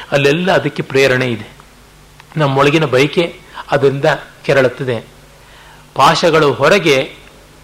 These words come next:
ಕೊಂಡಿಗಳು ನಮ್ಮೊಳಗೆ ಅಂತ ಡಿ ವಿ ಜಿ ಹೇಳ್ತಾರಲ್ಲ, ಹಾಗಿರುವಂಥದ್ದು. ಅದರಿಂದ ಈ ಸೌಂದರ್ಯ ಇದೆಲ್ಲ ಕೂಡ ಮರ್ತ್ಯ ಮಾತ್ರವಾದದ್ದು. ಮರ್ತ್ಯ ಭೂಮ ಅಂತ ಕುವೆಂಪು ಅವ್ರ ಮಾತಲ್ಲಿ ಹೇಳೋದಿದ್ರೆ, ಮರ್ತ್ಯ ಭವ್ಯ ಅಂತ ಶೇಕ್ಸ್ಪಿಯರ್ನ ವರ್ಣಿಸ್ತಾರಲ್ಲ,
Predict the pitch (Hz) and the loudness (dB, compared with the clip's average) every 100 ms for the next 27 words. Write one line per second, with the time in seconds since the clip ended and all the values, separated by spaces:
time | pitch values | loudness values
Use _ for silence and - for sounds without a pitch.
0 | - 156 156 143 127 120 120 120 123 135 | -6 -2 0 2 2 2 -2 0 2 2
1 | 135 123 110 123 123 127 113 110 120 - | 2 -2 -2 -6 -4 -4 -4 -4 -2 0
2 | 170 156 117 - - - 151 196 170 143 | 0 0 -4 -8 -14 -2 0 2 0 0
3 | 139 127 139 120 120 135 196 214 165 - | 0 -2 -6 -2 0 0 0 0 -2 -2
4 | - 170 160 147 185 202 165 143 143 127 | -8 -4 -2 0 0 0 -2 0 -2 -2
5 | 135 190 208 185 180 156 139 175 135 - | -4 -6 -6 -4 -4 -4 -4 -4 -4 -10
6 | - 131 139 - - 226 196 147 - 156 | -4 -2 -2 -6 -2 0 2 -2 -2 -2
7 | 135 120 123 110 127 117 110 - - - | 0 0 -2 -4 -4 -4 -6 -14 -20 -20
8 | - - - 160 151 - 202 131 131 131 | -20 -20 -4 -4 -2 -2 -2 -2 -4 -4
9 | 131 - - 127 - 120 147 139 139 135 | -6 -10 -12 -8 -6 -4 0 0 0 -2
10 | 113 110 113 127 110 120 113 131 123 - | -2 -4 -4 -6 -6 -4 -6 -4 -6 -6
11 | - - 131 - 135 113 143 143 123 123 | -14 -14 -12 -4 -2 0 0 0 -2 -4
12 | 127 135 - - 123 120 123 160 - 160 | -6 -6 -4 -6 -4 -2 -4 -4 -4 -2
13 | 135 | 0